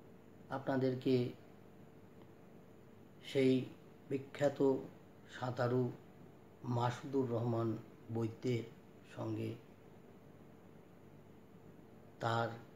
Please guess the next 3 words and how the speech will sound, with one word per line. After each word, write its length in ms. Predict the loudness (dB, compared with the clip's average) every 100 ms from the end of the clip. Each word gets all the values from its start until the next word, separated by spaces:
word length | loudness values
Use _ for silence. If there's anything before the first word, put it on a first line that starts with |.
| -20 -14
কিছু 380 | -12 -6 -6 -6 -10 -18 -20 -20 -20 -20 -20 -20 -20 -20 -12 -8
ফটোগ্রাফের 580 | -2 0 2 0 0
সঙ্গে 560 | -6 -6 -4 -4 -4 -8